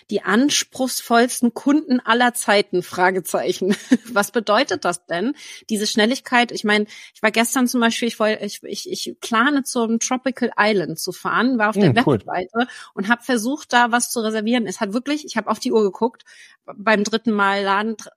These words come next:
Speaker 1: zwei Minuten gedauert, bis die Seite geladen hat. Also,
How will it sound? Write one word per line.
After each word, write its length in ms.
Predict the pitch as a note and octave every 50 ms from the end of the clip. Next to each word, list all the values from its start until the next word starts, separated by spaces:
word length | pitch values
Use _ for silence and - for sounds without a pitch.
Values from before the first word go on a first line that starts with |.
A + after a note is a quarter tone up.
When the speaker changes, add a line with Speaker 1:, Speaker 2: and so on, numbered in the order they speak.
| _
Speaker 1:
zwei 440 | - - - - A3 A3 A#3+ C4+ D4+
Minuten 420 | D4+ D4+ C#4+ C4+ C4+ C4+ C4 B3
gedauert, 360 | G#3+ A3+ - G#3 G3+ G#3+ G#3 -
bis 100 | - -
die 120 | - A3+
Seite 320 | F3+ F#3+ F#3+ G3+ - A3+
geladen 500 | F3+ G#3 F#3 F3+ F3+ G3 G#3 G3+ G3+ F3+
hat. 140 | F3 F#3 G3 - -
Also, 320 | - G3+ F#3+ F#3 G#3 G3+